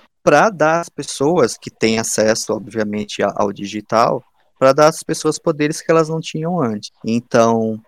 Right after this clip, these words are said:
como assim existe uma moeda que quem decide a economia dela são os donos da moeda? Quem tem moeda tem direito a decidir pra onde, pra onde que vai esse dinheiro?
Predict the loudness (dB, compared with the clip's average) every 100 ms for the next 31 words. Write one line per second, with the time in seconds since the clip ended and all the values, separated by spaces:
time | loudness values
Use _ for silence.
0 | _ -2 0 2 0 -2 -2 -2 -2 0
1 | 2 6 6 6 2 -2 -4 -2 -2 -2
2 | -4 -4 0 0 0 -4 -2 2 2 4
3 | 4 4 0 -4 -4 -4 -8 -12 0 2
4 | 2 0 -4 -4 -4 -4 -6 -10 -20 -4
5 | -4 0 0 2 6 8 6 2 -2 -2
6 | -2 0 0 0 -2 -4 -6 -6 -2 0
7 | 0 -6 _ _ _ 2 2 2 -4 2
8 | 4 4 0 -10 -8 -6 -4 -6